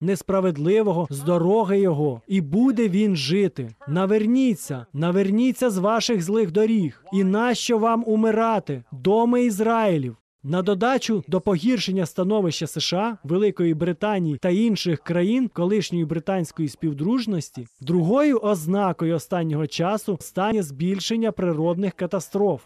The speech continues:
голоду та епідемій. Описуючи період часу, названий початок терпінь, у Матвія двадцять чотири сім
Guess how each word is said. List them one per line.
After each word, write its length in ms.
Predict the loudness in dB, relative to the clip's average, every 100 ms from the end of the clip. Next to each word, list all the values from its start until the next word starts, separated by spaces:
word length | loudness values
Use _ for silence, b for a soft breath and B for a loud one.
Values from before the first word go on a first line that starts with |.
| _
голоду 640 | -6 0 2 2 2 0 -4
та 200 | -4 -2
епідемій. 720 | -2 -2 -2 0 0 -2 -6 -12 _ _ _ _ _ _ _ _ _ _ _ _ -6
Описуючи 720 | -6 0 0 2 2 0 0
період 480 | 0 2 2 2 0
часу, 500 | 0 0 0 -2 -6 -2
названий 600 | 0 0 0 0 0 0
початок 680 | -2 -2 0 -2 -2 -6 -4
терпінь, 640 | -4 -4 -2 2 2 0 -4
у 100 | 0
Матвія 640 | 0 0 0 0 2 0 -4 -6
двадцять 680 | 0 0 0 -4 -10 -10 -6
чотири 580 | -6 -4 -2 -2 -2 -6
сім 440 | -8 -2 0 -2